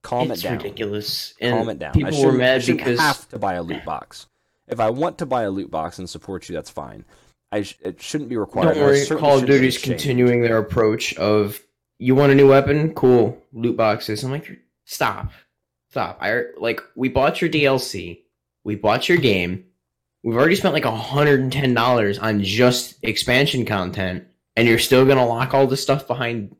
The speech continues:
Speaker 2: more paywalls. Like, I, I uninstalled it probably a week and a half, two weeks ago. Like, I, I will wait for zombies. I'll install it to play the new zombies maps for a little bit, and that'll be it.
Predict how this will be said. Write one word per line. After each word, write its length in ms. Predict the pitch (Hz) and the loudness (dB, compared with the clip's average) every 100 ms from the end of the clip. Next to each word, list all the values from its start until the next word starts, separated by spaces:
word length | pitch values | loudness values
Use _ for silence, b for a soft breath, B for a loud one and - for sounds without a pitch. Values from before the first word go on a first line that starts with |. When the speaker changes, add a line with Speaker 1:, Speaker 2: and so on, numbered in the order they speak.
| _ | _
Speaker 2:
more 340 | 110 110 113 123 | -4 2 4 4
paywalls. 600 | 120 95 95 - - - _ _ _ _ _ _ _ 127 | 2 -4 -6 -8 -14 -20 _ _ _ _ _ _ _ -4
Like, 160 | 123 | 0
I, 260 | 120 123 - - | 2 2 0 0
I 120 | 147 | 4
uninstalled 580 | 185 123 98 117 120 107 | 4 4 2 4 4 2
it 240 | - _ _ _ - | -2 _ _ _ -4
probably 320 | 110 120 113 | 0 2 2
a 60 | 98 | 0
week 200 | 104 98 | -4 -6
and 60 | |
a 40 | 101 | -6
half, 260 | 104 - | -8 -10
two 140 | - 104 | -8 -6
weeks 180 | 101 | -4
ago. 300 | 95 98 98 - _ - | -4 -4 -4 -10 _ -16
Like, 160 | 120 117 | -12 -2
I, 380 | 107 107 - _ _ _ _ _ - | 0 0 -4 _ _ _ _ _ 0
I 80 | 117 | 4
will 100 | 113 | 6
wait 200 | 131 120 | 4 4
for 80 | 123 | 2
zombies. 400 | 127 151 170 156 | 2 4 4 4
I'll 120 | 107 | 2
install 320 | 104 117 127 | 2 2 2
it 60 | 127 | 2
to 60 | |
play 160 | 123 127 | 0 2
the 60 | 123 | 2
new 120 | 117 | 2
zombies 320 | 117 131 135 | 0 0 0
maps 240 | 127 - - | -2 -4 0
for 120 | 139 | 2
a 40 | |
little 140 | 143 143 | 4 4
bit, 300 | 151 - - | 4 2 -2
and 120 | 92 | -6
that'll 140 | 95 95 | -4 -2
be 160 | 98 107 | 0 0
it. 300 | 101 - | 0 -10